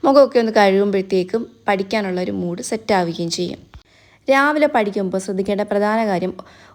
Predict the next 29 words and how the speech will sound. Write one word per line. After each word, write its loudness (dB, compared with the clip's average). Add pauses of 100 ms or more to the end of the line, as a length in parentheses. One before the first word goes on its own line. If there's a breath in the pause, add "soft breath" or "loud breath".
(100)
ഒരുപാട് 6 (100)
ടഫായിട്ടുള്ള 2
കാര്യങ്ങളൊന്നും -2 (100)
ആദ്യത്തെ 0
ദിവസങ്ങളിൽ -4
പഠിക്കരുത്. -6
കുറച്ച് -4 (140)
നിങ്ങൾക്ക് -2
എളുപ്പമുള്ള 0 (160)
സിമ്പിളായിട്ടുള്ള -4 (440 loud breath)
ടോപ്പിക്സൊക്കെ 0
എടുക്കുക, 0 (120)
അത് 4
നന്നായിട്ട് 0
പഠിക്കുക. -4 (540 loud breath)
അപ്പോൾ 8
തന്നെ 2
നിങ്ങൾക്ക് 4 (120)
ഒന്നും 2 (240)
മറന്നു 0
പോകത്തില്ല, 0
നല്ല 0
മെമ്മറി 0
പവർ 0
കിട്ടും. -8 (100)
അപ്പോൾ -2
നെക്സ്റ്റ് -4
ഡേ 4
നിങ്ങൾ 0